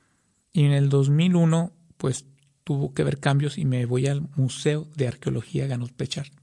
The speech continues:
Yo escogí mi lugar, porque me dijeron, "Pues, ya aquí en el archivo ya no se va a poder, porque creo lo pasaron a Secretaría de Gobierno.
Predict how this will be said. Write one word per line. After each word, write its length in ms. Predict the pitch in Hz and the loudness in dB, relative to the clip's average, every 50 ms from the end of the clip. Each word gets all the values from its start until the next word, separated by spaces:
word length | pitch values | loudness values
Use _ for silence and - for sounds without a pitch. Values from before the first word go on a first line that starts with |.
| _ _ _ _ _ _ _ _ _ _ _ _ | _ _ _ _ _ _ _ _ _ _ _ _
Yo 100 | - 143 | -2 -2
escogí 320 | 139 - - 160 - - 156 | -2 0 -2 -4 -2 0 2
mi 100 | 151 147 | 2 2
lugar, 340 | 139 131 139 139 - - - _ _ | 2 0 -2 -4 -8 -10 -20 _ _
porque 200 | - - - - | -10 -8 -4 -2
me 100 | 139 135 | -2 -2
dijeron, 340 | 127 123 - 143 139 131 131 | -2 -2 -4 -4 -4 -4 -6
"Pues, 200 | - 135 127 127 | -4 -6 -6 -4
ya 180 | 131 139 143 156 | -2 -2 -2 -2
aquí 120 | 156 - | -2 -2
en 80 | 170 170 | -4 -2
el 60 | 165 | -4
archivo 280 | 156 143 - - 147 | -4 -6 -6 -6 -4
ya 40 | 147 | -4
no 80 | 151 143 | -4 -4
se 80 | - | -4
va 40 | 151 | -4
a 40 | 156 | -4
poder, 180 | - 151 160 165 | -2 -4 -4 -4
porque 320 | - - - - - - | -6 -10 -10 -10 -12 -10
creo 160 | - - 135 | -6 -4 -2
lo 160 | 139 143 139 | -2 -2 -4
pasaron 300 | 139 131 117 - 135 135 | -4 -6 -6 -4 -4 -2
a 40 | 139 | -4
Secretaría 340 | 139 - - - - 123 123 | -4 -6 -8 -8 -6 -4 -2
de 60 | 131 | -2
Gobierno. 480 | 127 120 117 120 123 139 151 170 190 | -2 -2 -4 -4 -4 -4 -4 -6 -8